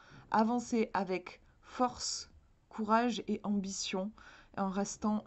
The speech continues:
fidèle à votre vérité intérieure, votre vérité à vous. C'est, c'est, c'est le message pour vous avec cette carte. On va regarder la deuxième carte.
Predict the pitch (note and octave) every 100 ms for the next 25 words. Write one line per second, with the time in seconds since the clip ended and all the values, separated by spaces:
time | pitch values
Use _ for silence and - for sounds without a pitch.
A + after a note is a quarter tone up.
0 | - - A3+ A3+ A3+ F#3+ F3+ F#3 - F#3
1 | E3+ A3+ G#3+ G#3 - G#3 F#3+ G3 F3 D#3+
2 | E3+ D#3 E3 F#3+ B3 C4 - G#3+ F#3+ G#3+
3 | G3+ A#3 A3+ F#3+ E3 F3 - - - -
4 | - - - F3 E3+ F3 E3+ E3 - -
5 | - - - - G#3 G3+ G3+ F#3 G3 -
6 | - F#3+ F3+ F3+ F3+ F#3 F3 - E3+ -
7 | - - - _ _ - - - _ _
8 | - _ - - - - - - A3+ B3
9 | D4 D#4 C4+ C4+ D4 G3+ E3+ F3+ D4+ E4
10 | B3 A3+ G#3+ F3+ - - - - - -